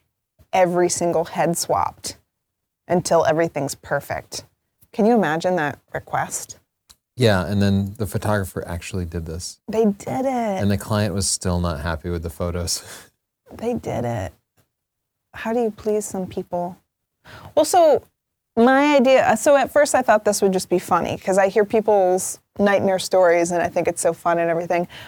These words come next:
Speaker 1: But there's really a lesson in all of this. These people have stories where they've made mistakes like I've made, and then I think, "I could have prevented this with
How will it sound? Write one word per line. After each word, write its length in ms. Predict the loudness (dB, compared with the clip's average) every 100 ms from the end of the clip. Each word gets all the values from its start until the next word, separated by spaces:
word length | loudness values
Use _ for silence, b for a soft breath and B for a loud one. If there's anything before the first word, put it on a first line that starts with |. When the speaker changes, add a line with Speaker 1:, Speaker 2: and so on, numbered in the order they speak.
| B
Speaker 1:
But 140 | 0
there's 200 | 4 2
really 320 | 4 4 6 6
a 80 |
lesson 800 | 6 4 2 2 2 2 0 -4 -2
in 140 | 0
all 180 | 4 4
of 80 | 4
this. 340 | 4 2 0 -10 _ _
These 280 | 2 2 2
people 320 | 2 2 4
have 160 | 2 0
stories 640 | -2 0 4 6 6 2 B B B B
where 120 | 6
they've 140 | 6
made 240 | 6 6 6
mistakes 420 | 4 2 2 2
like 240 | 0 0 -6 2
I've 260 | 4 6
made, 320 | 4 6 6 4
and 180 | 2
then 120 | 2 2
I 80 |
think, 360 | 0 0 -2 -4 _ _ _ _ _ -4
"I 60 | -2
could 160 | 0
have 160 | 0 0
prevented 560 | 2 4 4 2 0 0
this 460 | -4 -4 -8 -10 0
with 720 | 4 6 8 6 4 2